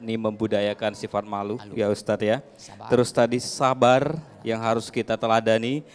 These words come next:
Speaker 1: dan juga tadi gemar infak,
Speaker 2: Infak.
Speaker 1: dan terakhir harus saling memaafkan atau jadi pemaaf ya.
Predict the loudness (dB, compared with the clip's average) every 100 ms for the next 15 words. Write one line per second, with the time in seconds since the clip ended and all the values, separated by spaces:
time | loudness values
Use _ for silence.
0 | -20 2 6 6 6 4 6 6 6 2
1 | 0 2 0 2 0 0 0 -2 -2 2
2 | 2 2 -18 -18 -16 -16 0 2 4 2
3 | 0 0 2 2 2 -2 -2 -2 -6 -6
4 | -4 -6 -4 -4 -4 -2 -4 -2 -2 -2
5 | -4 -4 -2 -2 -2 -4 -4 0 0